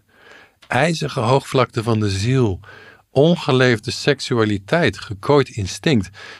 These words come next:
Weet je wat daar aan monsterachtige, donkere energie in zit? Als je je seksualiteit niet kan leven, je moet onderdrukken door onder andere de kerk, wat je net noemde.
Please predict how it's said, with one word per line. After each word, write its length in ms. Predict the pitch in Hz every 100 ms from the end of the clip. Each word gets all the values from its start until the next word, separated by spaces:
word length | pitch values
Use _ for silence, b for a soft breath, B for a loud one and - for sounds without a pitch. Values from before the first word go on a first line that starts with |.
| B
Weet 280 | 120 156 -
je 100 | 131
wat 200 | 123 113
daar 260 | 135 139
aan 300 | - 120 110
monsterachtige, 1500 | 98 98 123 175 196 - - - - 131 139 - 107 - 104 104 110 104
donkere 600 | 101 170 202 143 113 120
energie 600 | 117 104 92 - 131 165
in 180 | 101 92
zit? 280 | 95 85 -
Als 220 | - -
je 60 |
je 140 | 110 104
seksualiteit 720 | - 127 - 113 107 160 147
niet 100 | 135
kan 200 | 127 110
leven, 320 | 104 98 101 - B B
je 140 | 123
moet 140 | 120
onderdrukken 720 | 127 113 110 107 127 123 90 - -
door 260 | 98 92
onder 320 | - 101 104 101
andere 300 | 98 104 113
de 80 |
kerk, 380 | 120 - 165 151 -
wat 160 | 101
je 80 | 110
net 180 | 104 104
noemde. 300 | 104 92